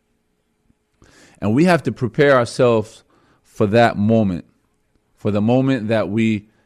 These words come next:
have to stand in front of Allah subhanahu wa ta'ala and answer to the questions that Allah has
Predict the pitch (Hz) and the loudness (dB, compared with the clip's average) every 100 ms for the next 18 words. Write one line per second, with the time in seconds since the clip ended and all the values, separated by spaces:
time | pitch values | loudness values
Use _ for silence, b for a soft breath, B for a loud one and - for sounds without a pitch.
0 | _ _ 101 104 104 - 135 139 139 113 | _ _ -8 -6 -10 -6 -2 0 -2 -4
1 | 139 123 104 113 117 113 113 107 107 113 | -4 -4 -4 -2 -2 -2 -6 -8 -6 -4
2 | 117 107 101 127 143 139 143 139 117 - | -2 -4 -6 -4 -4 -4 -4 -4 -8 -8
3 | 127 135 - 101 82 - _ _ _ _ | -2 -2 -2 -12 -12 -16 _ _ _ _
4 | _ _ 104 104 98 117 127 131 117 120 | _ _ -8 -8 -4 0 2 2 -2 -4
5 | 120 123 127 - | -4 -4 -8 -14